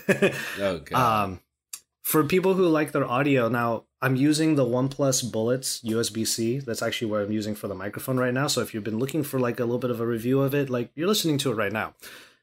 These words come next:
Speaker 1: U S B C headphones, fine. U S B C is, like, the, the standard now. There's no headphone jacks, blah, blah, blah. Well, then why not just dive into Bluetooth? Um, I will always, always, always recommend these right here. The Jabra.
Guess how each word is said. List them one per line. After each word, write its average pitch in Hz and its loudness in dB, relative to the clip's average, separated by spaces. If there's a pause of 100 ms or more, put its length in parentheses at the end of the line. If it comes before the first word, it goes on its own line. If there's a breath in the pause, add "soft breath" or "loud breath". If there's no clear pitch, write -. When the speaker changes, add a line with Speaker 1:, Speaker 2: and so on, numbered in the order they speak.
(140 loud breath)
Speaker 1:
U 247 4
S 294 2
B 220 2
C 202 2
headphones, 160 2
fine. 92 -4
U 123 2
S 123 2
B 135 2
C 127 2
is, 120 2
like, 110 -2
the, 110 -2 (160)
the 110 -2
standard 117 -2
now. 117 0
There's 110 -2
no 110 -2
headphone 110 -2
jacks, 104 -2
blah, 101 -4
blah, 98 -2
blah. 95 -4 (360 soft breath)
Well, 165 0
then 170 4
why 170 4
not 196 2
just 143 -2
dive 127 2
into 123 0
Bluetooth? 101 -6 (200)
Um, 104 0 (340)
I 127 2
will 123 4
always, 113 -2
always, 101 -2
always 98 -2
recommend 92 -12
these 92 -6 (160)
right 90 -12
here. 85 -12 (200)
The 101 -10
Jabra. 101 -6